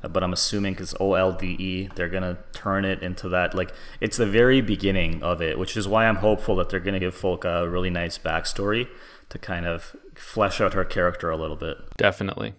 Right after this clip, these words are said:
Speaker 2: You're also able to get a five-star su-, uh, summon ticket, the U O C ticket out of this event, so definitely do this so you can take advantage of that.
Speaker 1: It's an extremely easy one, too. The King Mog one was our tough one for the month.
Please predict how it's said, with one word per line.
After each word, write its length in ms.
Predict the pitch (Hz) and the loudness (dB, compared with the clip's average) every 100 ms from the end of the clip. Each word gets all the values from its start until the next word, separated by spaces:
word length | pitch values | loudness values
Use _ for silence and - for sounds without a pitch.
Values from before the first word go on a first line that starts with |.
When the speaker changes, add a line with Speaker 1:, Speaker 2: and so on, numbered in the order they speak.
| _ - | _ 2
Speaker 2:
You're 160 | 131 | 4
also 380 | 131 135 143 123 | 6 6 4 6
able 300 | 117 110 110 | 4 4 4
to 100 | - | 2
get 300 | 101 101 98 | 2 4 4
a 180 | - 98 | 4 2
five-star 600 | - 98 98 - 101 95 | 4 4 4 2 4 4
su-, 180 | 92 - | 2 0
uh, 400 | 95 101 101 - | 0 2 0 -2
summon 320 | - 104 104 | -2 0 0
ticket, 380 | 107 113 123 127 - _ | 0 0 0 -2 -6 _
the 180 | - 104 | -2 -2
U 220 | 98 101 | 2 4
O 80 | 98 | 4
C 200 | 95 110 | 4 0
ticket 440 | 101 110 113 113 - - | 2 0 2 0 -2 -2
out 160 | 107 | 0
of 120 | 104 104 | 4 4
this 200 | 101 107 | 4 2
event, 360 | 110 113 - | 0 -2 -2
so 160 | - 101 | -4 -4
definitely 920 | 107 107 101 - 104 - - - 110 _ - | 0 4 4 2 -6 -6 -6 -8 -10 _ -10
do 180 | - - | -8 -4
this 260 | 113 127 - | -2 -2 -2
so 180 | - | -2
you 100 | 104 | -2
can 240 | - 120 117 | -4 -8 -6
take 240 | - 98 | -4 -2
advantage 460 | 98 104 98 95 101 | -2 -2 -2 -2 -4
of 80 | 95 | -2
that. 340 | 95 113 143 - | -2 -2 -4 -8
Speaker 1:
It's 180 | - 107 | -6 -4
an 80 | 123 | -4
extremely 420 | 117 - 139 139 | -2 0 0 0
easy 300 | - 92 95 | -2 -4 -2
one, 220 | 87 87 | -2 -4
too. 380 | 85 104 92 90 | -4 -4 -2 -4
The 440 | 87 90 90 85 82 | -4 -2 -2 -2 -4
King 180 | - 120 | -4 0
Mog 240 | 98 95 | 4 6
one 160 | 95 92 | 6 6
was 160 | 87 87 | 4 -2
our 80 | 85 | -2
tough 300 | - 92 101 | -2 -2 0
one 140 | 90 | -2
for 160 | - 90 | -4 -6
the 80 | |
month. 440 | 85 85 85 90 | -4 -4 -4 -8